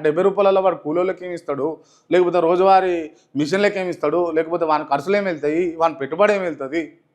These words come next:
వచ్చిందే తక్కువలని తీసుకోవాల్సిందే. ఇక మా సీఎం మంచోడు అని చెప్పేసి రాజగోపాల్ రెడ్డి అంటున్నాడు. అంటాడు, ఎందుకు అన్నాడు? మంత్రి పదవి కావాలి కాబట్టి ఇప్పుడు అన్న అంటాడు. గతంలో ఏమో పొట్టోడు అన్నాడు, <laughs> ఇజ్జత్ లేదన్నాడు,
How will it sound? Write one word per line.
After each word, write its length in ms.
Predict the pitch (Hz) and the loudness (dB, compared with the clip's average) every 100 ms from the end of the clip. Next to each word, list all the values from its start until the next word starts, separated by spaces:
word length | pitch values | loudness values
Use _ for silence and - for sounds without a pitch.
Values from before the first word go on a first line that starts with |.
| _ _ _ _ _ _ _ _ _ _ _ - 147 | _ _ _ _ _ _ _ _ _ _ _ -2 -2
వచ్చిందే 300 | 147 214 233 | 0 2 4
తక్కువలని 380 | 214 214 208 214 196 | 4 4 2 2 -6
తీసుకోవాల్సిందే. 580 | - 190 170 127 110 95 | -2 2 2 0 -12 -12
ఇక 80 | 82 _ _ _ _ _ _ _ _ _ _ _ - 180 | -16 _ _ _ _ _ _ _ _ _ _ _ -2 2
మా 80 | 233 | 4
సీఎం 240 | 220 240 262 220 | 4 2 4 2
మంచోడు 300 | 208 226 208 | 4 4 6
అని 100 | 202 | 2
చెప్పేసి 320 | 185 202 190 226 | 0 0 2 4
రాజగోపాల్ 420 | 175 170 165 151 156 | 4 2 2 2 0
రెడ్డి 140 | 185 156 | -2 -2
అంటున్నాడు. 260 | 117 127 | -4 -8
అంటాడు, 240 | 202 240 156 135 | -4 -4 -4 -6
ఎందుకు 160 | 139 185 | -2 0
అన్నాడు? 200 | 220 339 196 | 0 -4 -2
మంత్రి 200 | 160 160 165 | -2 0 0
పదవి 220 | 165 165 160 | 2 4 4
కావాలి 240 | 165 160 160 | 6 4 4
కాబట్టి 260 | 160 170 214 | 2 2 -2
ఇప్పుడు 160 | 190 160 | -2 0
అన్న 100 | 160 | -2
అంటాడు. 220 | 143 135 143 _ _ - | -4 -6 -8 _ _ 2
గతంలో 280 | 165 196 190 196 | 2 2 -2 -4
ఏమో 100 | 180 | -2
పొట్టోడు 320 | 185 180 185 180 | -6 -2 2 2
అన్నాడు, 240 | 175 185 180 185 196 180 | 2 0 0 -2 -4 -8
<laughs> 300 | _ - 175 | _ -4 -2
ఇజ్జత్ 280 | 175 185 190 | 0 0 4
లేదన్నాడు, 420 | 202 196 185 180 | 4 2 0 -4